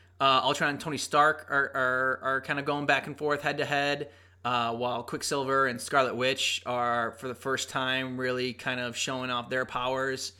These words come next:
in the, uh, against the Avengers. And then, um, again, when they fight Ultron and Captain America, and, like, now they're fighting, like, uh, uh,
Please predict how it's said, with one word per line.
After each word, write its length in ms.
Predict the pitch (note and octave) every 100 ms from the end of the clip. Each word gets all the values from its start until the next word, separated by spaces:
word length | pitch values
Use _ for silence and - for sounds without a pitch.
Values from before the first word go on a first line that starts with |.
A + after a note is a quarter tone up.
| - _
in 140 | C3 B2+
the, 180 | C3 B2
uh, 180 | A#2+ A#2+
against 300 | B2 B2+ B2+
the 80 | D#3
Avengers. 580 | C#3+ C#3+ C#3+ D3 D3 - - - - - _
And 160 | C#3 D3
then, 600 | D3+ D3+ D3 D3 C#3+ C#3+ -
um, 680 | C3+ C3 C3 B2+ B2 A#2+ A2+ - _ _ _ _ _ _ - - _ D3
again, 320 | D3 F#3 G3
when 100 | D#3
they 60 |
fight 220 | C#3+ C#3 B2+
Ultron 380 | C3 C#3+ C3+
and 120 | B2+ -
Captain 260 | C3+ B2+
America, 420 | C3+ A#3 - A#2 G2+
and, 100 | A#2
like, 140 | A#2+
now 100 | C#3
they're 120 | B2
fighting, 260 | - C3 B2+
like, 200 | A#2+ -
uh, 80 | A#2
uh, 100 | A2+